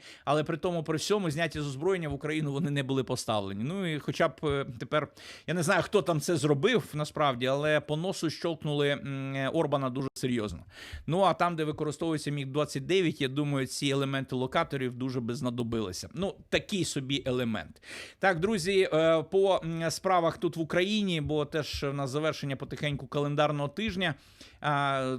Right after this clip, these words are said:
Трамп Трампом, Путін Путіним, але нам своє робити і за цих всіх об-, обставин і підтримувати Збройні Сили.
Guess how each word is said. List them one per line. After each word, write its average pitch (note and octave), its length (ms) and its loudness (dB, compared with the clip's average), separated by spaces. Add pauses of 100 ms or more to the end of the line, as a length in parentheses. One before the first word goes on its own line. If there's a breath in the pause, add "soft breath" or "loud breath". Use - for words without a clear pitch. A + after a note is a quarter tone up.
Трамп D#3+ 260 0
Трампом, E3+ 500 2
Путін D3+ 340 -2
Путіним, E3+ 520 0
але D3 420 4
нам D3 300 0
своє D3 340 2
робити D#3 440 2
і C3+ 280 -2
за C3 120 -4
цих D#3 180 -6
всіх B2+ 220 -6
об-, C3+ 300 -4
обставин C#3+ 680 2
і B2 440 -2
підтримувати C3+ 580 -2
Збройні C3+ 380 -2
Сили. F3 380 0